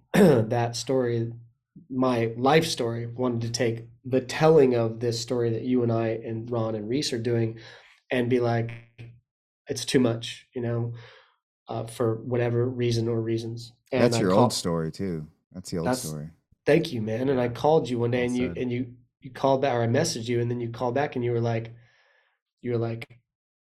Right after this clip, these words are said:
Speaker 1: "This needs to happen still."
Speaker 2: I
Speaker 1: And
Speaker 2: think
Speaker 1: you
Speaker 2: I was like, "You could do that, or"
Speaker 1: <laughs> Yeah.
Speaker 2: <laughs> Yeah.
Speaker 1: And, you know, there's in people, some people's lives,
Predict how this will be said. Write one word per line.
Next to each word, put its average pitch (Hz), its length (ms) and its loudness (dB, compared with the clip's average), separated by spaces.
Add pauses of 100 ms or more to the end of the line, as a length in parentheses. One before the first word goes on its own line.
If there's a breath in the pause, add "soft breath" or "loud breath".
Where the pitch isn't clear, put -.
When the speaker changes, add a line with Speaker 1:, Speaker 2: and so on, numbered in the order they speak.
(760)
Speaker 1:
"This 131 320 2
needs 131 260 2
to 120 80 -2
happen 117 380 -6
still." - 400 -12 (160)
Speaker 2:
I 139 40 0
Speaker 1:
And 135 80 4
Speaker 2:
think 147 40 6
Speaker 1:
you 139 60 6
Speaker 2:
I - 20 6
was 120 80 2
like, 113 200 0
"You 175 100 0
could 285 200 2
do 208 120 4
that, 156 320 2 (240)
or" 175 720 0
Speaker 1:
<laughs> - 40 4
Yeah. 196 680 10 (100)
Speaker 2:
<laughs> - 100 4
Yeah. 123 160 4 (800 loud breath)
Speaker 1:
And, 170 400 4 (420)
you 170 140 8
know, 151 420 4
there's 170 480 4 (160)
in 156 280 0 (100)
people, 170 340 0
some 165 260 0
people's 170 320 -2
lives, 135 540 -2